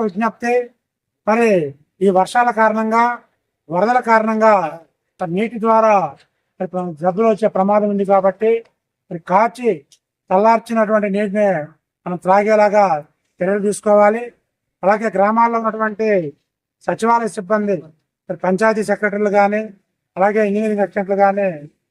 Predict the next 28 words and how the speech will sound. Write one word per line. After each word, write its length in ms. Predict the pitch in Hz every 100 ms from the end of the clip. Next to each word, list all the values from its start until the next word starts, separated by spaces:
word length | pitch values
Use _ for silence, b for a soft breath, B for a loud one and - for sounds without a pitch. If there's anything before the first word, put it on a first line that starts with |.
| _ _ -
మరి 120 | 190 190
క్లోరినేషన్ 540 | 196 220 220 226 185 208
చేసినటువంటి 540 | 185 196 202 196 202 190 151 147 _ _ _ _ 160
మంచినీళ్ళనే 600 | 185 240 247 233 226 214 143 - _ _ _ _ -
ప్రజలకు 340 | 180 233 233 214
అందించేలాగా 560 | 214 208 214 208 202 190
కూడా 200 | 196 196 180 156 - _ _ _
చర్యలు 240 | 190 208 226
తీసుకోవాలని 600 | 208 185 202 202 196 196 175 151 - _ _
మరి 120 | - 175
ఎంపీడీఓ 340 | 180 208 208 208
గారు 140 | 202 196 202
కూడా, 180 | 196 202 214 _ _ _ -
అలాగే 220 | 180 190 190
ఈఓఆర్డీ 300 | 202 202 196 196
గారు 120 | 190
కానీ, 220 | 190 196 208 - _ _ _ -
అలాగే 180 | 180 190
ఆర్డబ్ల్యూఎస్ 400 | 190 202 196 185 175
డిఈ 160 | 190 196
గారు 140 | 196 185
కానీ 220 | 185 196 208 _ _ _ _
మరి 120 | - -
చర్యలు 240 | - 202 202
తీసుకోవాలని 360 | 196 - 196 190
చెప్పి 140 | 175
మేము 100 | 175
సూచిస్తా 360 | 190 180 185 202